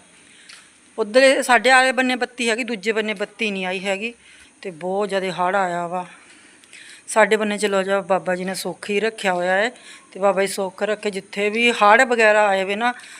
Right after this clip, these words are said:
ਉੱਥੇ ਵੀ ਚਲੋ ਜਾਨ ਮਾਲ ਦਾ ਲੁਕ-, ਨੁਕਸਾਨ ਨਾ ਹੁਣ ਹੋਵੇ। ਜਿੰਨਾ ਹੋ ਗਿਆ ਉਨਾ ਤਾਂ ਚਲੋ ਹੁਣ ਹਨਾ ਕੁਛ ਨਹੀਂ ਕਹਿ ਸਕਦੇ, ਰੱਬ ਆਪਣੇ ਕਿਹੜੇ ਰੰਗਾਂ ਵਿੱਚ ਰਾਜ਼ੀ ਹੈ।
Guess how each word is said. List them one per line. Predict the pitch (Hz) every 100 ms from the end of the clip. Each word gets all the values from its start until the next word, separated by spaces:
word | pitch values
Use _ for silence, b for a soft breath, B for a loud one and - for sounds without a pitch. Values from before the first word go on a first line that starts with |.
| B 226
ਉੱਥੇ | 226 -
ਵੀ | 247 247 247
ਚਲੋ | 208 240 233
ਜਾਨ | 226 214 208 208
ਮਾਲ | 202 196 190
ਦਾ |
ਲੁਕ-, | 196 185 - _ 196
ਨੁਕਸਾਨ | 202 - 208 196 196
ਨਾ | 170
ਹੁਣ | 160 220 208
ਹੋਵੇ। | 220 214 262 262 B B B B
ਜਿੰਨਾ | 214 220 226 233
ਹੋ | 233 202
ਗਿਆ | 214 220
ਉਨਾ | 208 202 202
ਤਾਂ | 208
ਚਲੋ | 208 190
ਹੁਣ | 180 185
ਹਨਾ | 185 196 220 B B B B B B B B B _ _ _ _ _ _ _ -
ਕੁਛ | 214 208
ਨਹੀਂ | 208 170
ਕਹਿ | 180
ਸਕਦੇ, | 208 190
ਰੱਬ | 190 180 180
ਆਪਣੇ | 175 185 180
ਕਿਹੜੇ | 185 208
ਰੰਗਾਂ | 208 175 165 165
ਵਿੱਚ | 180 202
ਰਾਜ਼ੀ | 190 156 175 190
ਹੈ। | 226